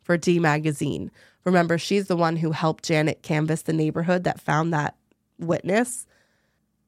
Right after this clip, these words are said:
Sandy's story in nineteen ninety-three, and then Whitley wrote Harold's story in two thousand nineteen.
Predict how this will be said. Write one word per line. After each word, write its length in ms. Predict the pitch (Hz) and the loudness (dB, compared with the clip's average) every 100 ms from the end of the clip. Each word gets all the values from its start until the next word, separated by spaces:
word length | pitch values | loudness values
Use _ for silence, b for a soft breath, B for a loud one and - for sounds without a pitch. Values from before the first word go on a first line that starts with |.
| _ _ | _ _
Sandy's 640 | - 254 254 294 311 302 | -2 2 4 4 0 -2
story 420 | - 170 160 160 | 0 2 2 2
in 100 | 165 | 2
nineteen 400 | 151 147 - 202 | 2 0 0 0
ninety-three, 760 | 185 160 190 220 165 139 135 139 _ _ _ _ _ _ 185 | 0 0 -2 -2 2 2 2 -4 _ _ _ _ _ _ 2
and 300 | 185 175 170 | 2 2 4
then 320 | 220 233 190 | 4 4 2
Whitley 300 | 190 180 175 | 0 2 2
wrote 300 | 165 151 - | 2 2 0
Harold's 520 | - 208 226 175 - | 0 2 4 2 -2
story 420 | - 156 143 143 | -2 0 2 0
in 100 | 156 | -2
two 180 | - 170 | -2 0
thousand 400 | 165 156 151 156 | 2 2 2 0
nineteen. 580 | 143 151 - 151 - | 0 -2 -4 -4 -4